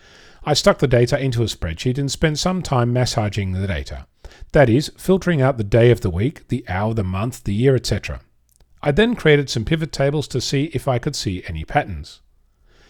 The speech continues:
Given that I'm on forty, fifteen and ten meters, I focused only on those bands. Of the three, the most popular band is ten meters, then fifteen meters, followed by forty meters,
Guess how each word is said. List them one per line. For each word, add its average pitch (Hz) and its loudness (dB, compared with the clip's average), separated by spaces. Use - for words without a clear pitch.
Given 95 -2
that 123 6
I'm 117 4
on 98 -4
forty, 143 4
fifteen 127 2
and 95 -2
ten 175 2
meters, 113 -2
I 143 -2
focused - 0
only 156 4
on 139 2
those 120 4
bands. 73 -4
Of 185 6
the 123 0
three, 131 -2
the 131 -4
most 135 0
popular 127 2
band 107 0
is 120 2
ten 98 -4
meters, 104 -2
then 135 4
fifteen 143 2
meters, 165 0
followed 117 2
by 147 2
forty 170 2
meters, 80 -2